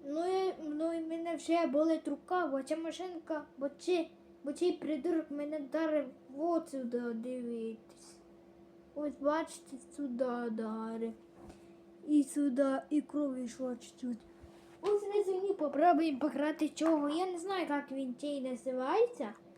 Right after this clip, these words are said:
але ми будемо сьогодні грати. Давайте. Можемо ми зробити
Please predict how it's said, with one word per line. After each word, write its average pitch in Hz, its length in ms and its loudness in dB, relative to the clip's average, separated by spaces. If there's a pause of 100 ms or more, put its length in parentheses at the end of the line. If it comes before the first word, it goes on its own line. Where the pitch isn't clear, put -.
(140)
але 262 80 -8
ми 285 180 0
будемо 320 400 0
сьогодні 302 440 -4
грати. 240 520 -6
Давайте. 262 680 0 (840)
Можемо 427 460 4
ми 440 160 0
зробити 294 640 0